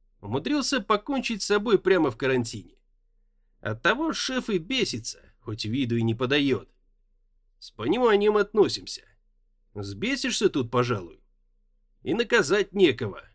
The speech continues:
что для лиц начальствующих всегда добавляет смаку. А нам что?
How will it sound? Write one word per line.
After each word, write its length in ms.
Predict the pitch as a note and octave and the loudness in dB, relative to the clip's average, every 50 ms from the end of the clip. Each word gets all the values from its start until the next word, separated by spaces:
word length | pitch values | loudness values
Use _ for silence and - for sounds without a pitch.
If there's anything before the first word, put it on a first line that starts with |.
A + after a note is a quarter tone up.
| _ _ _ _ | _ _ _ _
что 240 | - - - G#2 | -20 -12 -10 -10
для 200 | G2 G2 A2 G#2+ | -6 -4 -4 -2
лиц 320 | G#2 D3 G#3 A3+ F#3+ - - | -2 -2 -2 -4 -4 -2 0
начальствующих 1040 | D#3+ D3+ C#3 - - F3+ F3+ D#3+ B2 - - C3 B2 A2+ A2 - A#2+ G#2 - - - | 0 0 0 2 2 2 2 2 0 0 -2 -2 -2 0 -2 -4 -6 -8 -8 -10 -14
всегда 440 | - - - C3+ D#3 F#3+ D4+ D4+ C#4 | -12 -8 -8 -8 -6 -6 -4 -4 -4
добавляет 720 | F#3 D3 F3+ F3 C#3+ C#3+ D#3 C#3+ C3 C#3+ D3+ C#3 A#2+ A2 A#2 | -2 -2 -2 0 0 0 0 0 0 2 2 2 2 2 0
смаку. 480 | - C3 B2+ B2+ A#2 - - _ _ _ _ _ _ _ _ _ _ _ _ _ _ _ _ _ _ _ _ _ _ _ | -2 -2 0 0 -2 -2 -6 _ _ _ _ _ _ _ _ _ _ _ _ _ _ _ _ _ _ _ _ _ _ _
А 160 | - E2+ G#2+ | 0 0 0
нам 220 | - - - - B2+ | 0 2 0 0 0
что? 360 | - - - A2 F#2 - | 0 -4 -6 -8 -10 -10